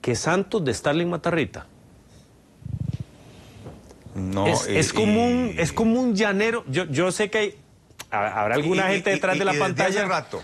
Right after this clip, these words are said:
Speaker 2: y desde hace, de
Speaker 1: Sí.
Speaker 2: hecho, Monte, eh, tanto aquí como en Fútbol por Dentro, en los últimos dos torneos,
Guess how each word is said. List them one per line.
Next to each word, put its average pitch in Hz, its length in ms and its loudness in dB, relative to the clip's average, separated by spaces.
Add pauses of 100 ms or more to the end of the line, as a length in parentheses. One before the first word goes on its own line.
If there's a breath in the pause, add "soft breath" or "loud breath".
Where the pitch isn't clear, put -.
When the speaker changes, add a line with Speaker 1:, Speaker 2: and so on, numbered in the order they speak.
Speaker 2:
y 113 80 -4
desde 127 180 0
hace, 147 100 -6 (180 loud breath)
de 165 200 2
Speaker 1:
Sí. 175 60 0
Speaker 2:
hecho, 262 180 -2
Monte, 156 540 -4 (1080)
eh, 98 360 -6
tanto 147 280 -2
aquí 180 180 0
como 175 180 0
en 123 80 0
Fútbol 147 320 -4
por 156 160 -2
Dentro, 143 400 -2 (500 loud breath)
en 110 100 0
los 110 140 -4
últimos 151 320 0
dos 143 160 0
torneos, 156 560 0